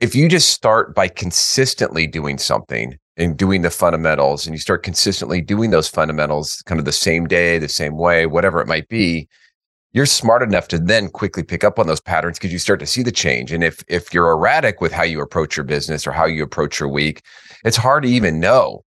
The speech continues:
what to tweak or what to change. And, and I think that's where y-, people get disillusioned in the business.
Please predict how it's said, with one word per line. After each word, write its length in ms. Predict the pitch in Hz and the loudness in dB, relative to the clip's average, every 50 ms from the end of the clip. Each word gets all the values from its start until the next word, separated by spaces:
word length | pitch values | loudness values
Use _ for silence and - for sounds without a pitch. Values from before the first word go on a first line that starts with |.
| _ _ _ _ | _ _ _ _
what 200 | - 85 92 - | 0 0 0 0
to 60 | 78 | -2
tweak 300 | 76 - - 92 87 - | -6 -4 -2 -2 -2 0
or 60 | 90 | 0
what 160 | 80 82 80 | 0 0 0
to 80 | - 69 | -2 -2
change. 480 | - - 98 98 95 76 69 65 - 80 | -4 -2 0 0 0 -2 -4 -6 -8 -8
And, 100 | 80 - | -8 -4
and 160 | - 78 87 | 0 0 2
I 80 | 82 | 0
think 280 | 82 - - 101 92 - | 0 0 0 -2 0 2
that's 300 | 90 90 95 95 - - | 2 2 2 0 -4 -4
where 200 | - 90 92 90 | 0 2 2 2
y-, 120 | 87 87 - _ _ - | 2 0 -6 _ _ -8
people 280 | - 101 - 92 90 | -6 -4 -2 -2 -2
get 240 | 76 85 85 76 71 | 0 0 -2 -2 0
disillusioned 640 | - 95 90 - 95 82 82 87 95 85 85 90 82 | -2 -2 0 0 -2 -2 -2 -2 -2 -2 -2 -2 -2
in 80 | 80 | -2
the 80 | 78 76 | -2 -2
business. 720 | 73 87 87 85 80 87 90 87 87 87 82 - - - | 0 0 0 0 0 0 0 2 2 2 0 -2 -4 -6